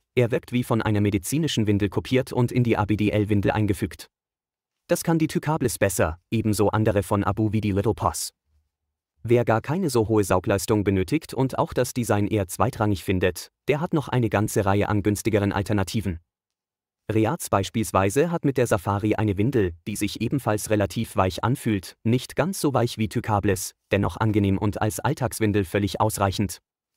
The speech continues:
Dafür kostet sie mit etwa zwei Euro und dreiunddreißig Cent pro Stück deutlich weniger als alle anderen, die ich vorher genannt habe. Man kann bei der Tykables Puppers darüber streiten, ob das neue Design besser ist oder das alte.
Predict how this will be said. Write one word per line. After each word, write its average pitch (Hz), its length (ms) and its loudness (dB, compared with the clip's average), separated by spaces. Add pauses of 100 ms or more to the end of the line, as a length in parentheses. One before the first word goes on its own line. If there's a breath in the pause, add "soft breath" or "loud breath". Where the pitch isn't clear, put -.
(420)
Dafür 131 340 0
kostet 165 340 -2
sie 135 140 0
mit 123 100 2
etwa 117 300 0
zwei 113 260 -2
Euro 104 320 4
und 98 240 -2
dreiunddreißig 107 800 0
Cent 98 220 -2
pro 107 160 0
Stück - 260 -2
deutlich 101 380 0
weniger 95 440 2 (120)
als 104 220 -2
alle 151 240 0
anderen, 107 420 2 (180)
die 101 120 -2
ich 87 100 -10
vorher 98 340 2
genannt 98 320 0
habe. 90 260 0 (920)
Man 135 200 2
kann 151 200 0
bei 127 100 4
der 120 140 4
Tykables 135 500 -2
Puppers - 320 -4
darüber 95 320 0
streiten, 95 540 -2 (100)
ob 98 160 -2
das 90 200 0
neue 104 260 2
Design 95 340 0
besser 92 300 2
ist - 240 -4
oder 101 160 2
das 95 180 0
alte. 98 320 -2